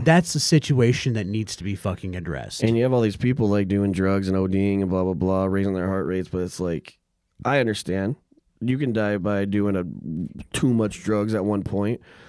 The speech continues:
Speaker 2: but your body could most likely get through it, and there's really no after effects of it. You know what I mean? Like, you
Speaker 1: Oh,
Speaker 2: just
Speaker 1: yeah.
Speaker 2: almost died. But here's the thing, when you're walking around with an additional hundred pounds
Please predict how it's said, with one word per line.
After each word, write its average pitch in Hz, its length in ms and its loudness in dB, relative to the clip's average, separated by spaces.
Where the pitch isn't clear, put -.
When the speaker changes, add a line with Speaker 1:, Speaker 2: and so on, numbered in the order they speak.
Speaker 2:
but 113 160 4
your 123 160 2
body 113 240 4
could 101 100 -4
most 104 240 2
likely 101 240 0
get 95 160 -2
through 101 260 0
it, 107 200 -2
and 104 100 0
there's 104 160 2
really 113 240 4
no 110 220 6
after 98 260 0
effects 82 380 -4
of 65 160 -4
it. 58 160 -6
You 120 100 4
know 117 60 6
what 110 100 4
I 104 80 2
mean? 104 280 2
Like, 92 200 -2
you 98 80 -2
Speaker 1:
Oh, - 120 2
Speaker 2:
just 196 100 6
Speaker 1:
yeah. 190 120 4
Speaker 2:
almost 101 180 2
died. 98 260 -2
But 110 100 0
here's 117 200 0
the 104 60 -2
thing, 143 260 0
when 98 100 0
you're 90 160 -4
walking 117 380 -2
around 117 500 -2
with 110 160 -2
an 104 100 -2
additional 104 520 -4
hundred 117 420 -2
pounds 113 600 -4